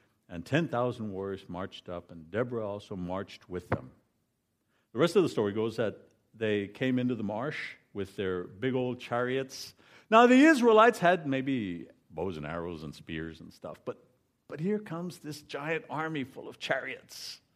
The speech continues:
tanks today. And they come in, and where they were led, they got stuck. Their chariots were so big and so heavy that they ended up getting stuck in the mud.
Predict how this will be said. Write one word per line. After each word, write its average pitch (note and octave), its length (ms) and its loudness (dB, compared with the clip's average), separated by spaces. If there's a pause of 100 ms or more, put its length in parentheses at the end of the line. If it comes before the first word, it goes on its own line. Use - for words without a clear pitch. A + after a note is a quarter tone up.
(340)
tanks - 760 4 (120)
today. D2+ 400 -6 (2250)
And G2+ 120 -2
they G2+ 100 4
come F#3 360 4
in, E3+ 320 2
and G#2+ 420 -2
where G2 240 0
they G#2 180 -2
were G2+ 220 -4
led, B2 460 -4
they G2 120 -2
got G2 340 -6
stuck. - 800 -14 (1500)
Their E2 140 -10
chariots A2+ 720 -6
were F#2+ 60 -16
so G2+ 280 -10
big B2+ 460 -2
and F#2 100 -10
so G#2 160 -12
heavy B2+ 300 -4
that F#2 220 -8
they A2 100 -6
ended G#2+ 240 -6
up G2+ 100 -10
getting G#2+ 180 -8
stuck - 440 -8
in A#2+ 40 -4
the A2 80 -4
mud. A#2 320 -6